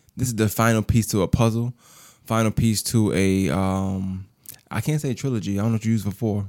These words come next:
but, um, a final piece to a few podcasts that I've done. So,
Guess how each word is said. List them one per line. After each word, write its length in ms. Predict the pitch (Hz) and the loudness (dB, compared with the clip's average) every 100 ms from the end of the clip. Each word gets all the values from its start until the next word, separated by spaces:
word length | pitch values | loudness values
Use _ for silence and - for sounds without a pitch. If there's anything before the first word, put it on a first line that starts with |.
| - | -2
but, 260 | 107 98 - - - - - | -2 -2 -6 -20 -20 -20 -6
um, 520 | 104 101 95 95 95 - | -2 -2 -2 -4 -8 -10
a 80 | - | -6
final 240 | 127 139 127 | 0 2 4
piece 280 | 139 123 - | 4 2 0
to 300 | 120 104 101 - - - _ | 0 0 -2 -8 -20 -20 _
a 140 | - 101 | -6 -6
few 220 | - 131 | 0 0
podcasts 500 | 131 117 113 113 107 | 2 0 0 -2 -2
that 100 | 101 | -2
I've 160 | 98 92 | -4 -4
done. 320 | 104 98 90 | -4 -4 -4
So, 380 | - 98 95 | -4 -2 -2